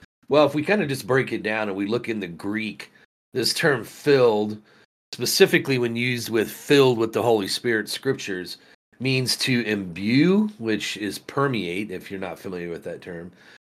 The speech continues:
So permeates, influences, supplies, or furnishes.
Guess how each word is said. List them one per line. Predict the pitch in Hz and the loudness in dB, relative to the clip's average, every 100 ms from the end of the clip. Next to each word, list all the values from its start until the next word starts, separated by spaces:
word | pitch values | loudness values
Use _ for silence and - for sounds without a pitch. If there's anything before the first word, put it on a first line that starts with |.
| _ - | _ -8
So | 101 90 | -6 -6
permeates, | - 135 131 127 127 123 120 - | -4 -2 -2 0 0 0 -4 -10
influences, | 117 120 113 - 123 117 110 113 110 101 | -8 -8 -8 -8 -4 -4 -6 -6 -4 -4
supplies, | - 101 - 107 98 101 98 87 | -4 -6 -6 -2 0 0 -2 -6
or | 90 | -10
furnishes. | - - - 160 170 131 - 95 69 - | -12 -14 0 0 0 -4 -6 -10 -10 -12